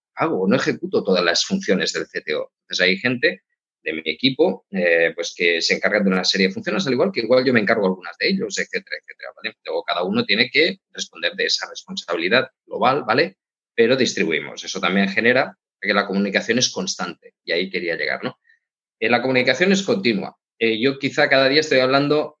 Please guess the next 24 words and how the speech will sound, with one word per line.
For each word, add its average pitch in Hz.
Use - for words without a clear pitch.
<laughs> -
te 92
diría 107
que 110
durante 82
todo 135
el 92
día, 127
con 98
los 92
equipos, -
porque -
me 110
meto, 107
si 104
hace 98
falta, 98
pues, 98
en 101
algún 95
tema 95
de 90
algún 90
proyecto, 127